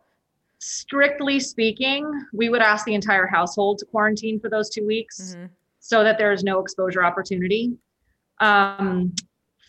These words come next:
Speaker 1: for, fortunately, the bubbles that we have had, uh, experiences with have had grant funding to allow for individualized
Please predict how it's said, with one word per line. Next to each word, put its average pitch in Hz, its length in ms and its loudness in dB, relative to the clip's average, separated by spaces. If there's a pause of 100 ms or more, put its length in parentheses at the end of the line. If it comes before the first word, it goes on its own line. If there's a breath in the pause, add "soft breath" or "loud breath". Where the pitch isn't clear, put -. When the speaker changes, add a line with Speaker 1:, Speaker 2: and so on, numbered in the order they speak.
Speaker 1:
for, 220 960 6
fortunately, 262 920 2
the 226 120 0
bubbles 226 460 2
that 214 180 2
we 220 140 0
have 214 200 2
had, 208 560 4
uh, 202 260 4
experiences 214 760 -2
with 233 220 0
have 214 260 2
had 202 280 0
grant 202 360 0
funding 214 580 0
to 214 120 -2
allow 190 520 4
for 202 320 4
individualized 190 720 -4